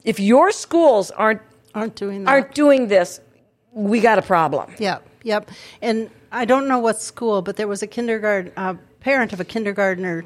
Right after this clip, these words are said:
Speaker 2: just recently who asked the school board for the curriculum for kindergarten, and they didn't give it to her, so she submitted the foia report, and she still didn't get it, and so she asked again, and she was arrested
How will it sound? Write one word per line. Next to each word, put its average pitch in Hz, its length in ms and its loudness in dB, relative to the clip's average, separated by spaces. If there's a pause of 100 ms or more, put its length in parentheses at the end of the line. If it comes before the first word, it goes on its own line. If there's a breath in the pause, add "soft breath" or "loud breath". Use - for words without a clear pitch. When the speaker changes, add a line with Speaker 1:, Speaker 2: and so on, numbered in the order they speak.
Speaker 2:
just - 240 -6
recently 196 480 -2
who 190 200 -2
asked 175 380 -2
the 196 60 -10
school 240 320 -4
board 185 340 -2
for 185 380 -2
the 175 120 -4
curriculum 190 520 -4
for 185 140 -12
kindergarten, 180 600 -8 (480 soft breath)
and 202 180 -2
they 190 260 2 (360)
didn't 185 240 -2
give 190 180 -4
it 196 80 -6
to 202 120 -8
her, 180 120 -4
so 180 200 -6
she - 180 -6
submitted 175 500 -6
the 175 80 -8
foia 202 340 -2
report, 180 460 -4
and 165 160 -8
she - 100 -12
still 202 300 -6
didn't 180 260 -4
get 185 220 -4
it, 185 140 -4
and 180 160 -4
so 202 180 -2
she 175 340 -4
asked 170 360 -2
again, 180 400 -2
and 170 180 -6
she - 140 -8
was 202 180 -4
arrested 214 500 -4